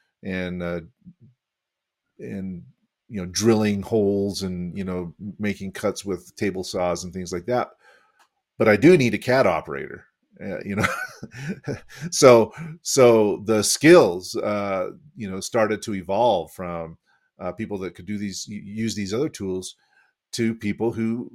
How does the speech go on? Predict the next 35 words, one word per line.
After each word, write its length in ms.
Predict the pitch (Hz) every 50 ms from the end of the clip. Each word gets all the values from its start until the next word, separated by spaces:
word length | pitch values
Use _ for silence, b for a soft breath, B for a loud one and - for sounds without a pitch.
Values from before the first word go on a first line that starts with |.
| - -
knew 260 | 98 101 110 123 113
how 160 | 107 120 117
to 120 | 110 110
design, 680 | 98 95 87 85 101 101 101 107 113 117 117 107 98 95 -
uh, 240 | 107 107 104 104 101
in 200 | 98 113 113 117
autocad, 480 | 117 151 190 196 - - 120 - 67 - _ _ _ _ _ _ _ _ _ _ _ _ _ -
you 80 | 101
know, 200 | 92 95 - - _
in, 180 | 101 110 104 98 -
in 160 | 101 104 101
order 220 | 104 104 104 101 95
to, 340 | - - 101 95 90 85 -
to 100 | - 104
build 220 | 92 95 98 82 -
the 40 | -
cabinets. 500 | - 104 104 120 123 101 - - - -
And 80 | 92
so, 320 | - - 104 95 87 85 B B B B B B B B B
uh, 400 | - 101 101 95 95 90 90 85 85 - _ _ _ _ _ _ _ _ _ 196
we're 280 | - - 139 147 160
gonna 140 | 151 165 151
see 140 | - 160 147
that 200 | 151 151 151 143
in 100 | 139 139
A 120 | 139 143
I. 260 | 143 151 156 123 101
The 120 | 92 110 110
people 320 | - - 147 156 175 165
that 180 | - 143 - - - _ _ _ _ -
learn 840 | 123 127 113 110 110 117 123 131 139 147 151 135 104 98 101 113
how 220 | 110 117 120 110 110
to 80 | 104
use 580 | 101 98 101 113 131 165 196 214 214 190 139 113
these 420 | 120 139 143 143 143 - - -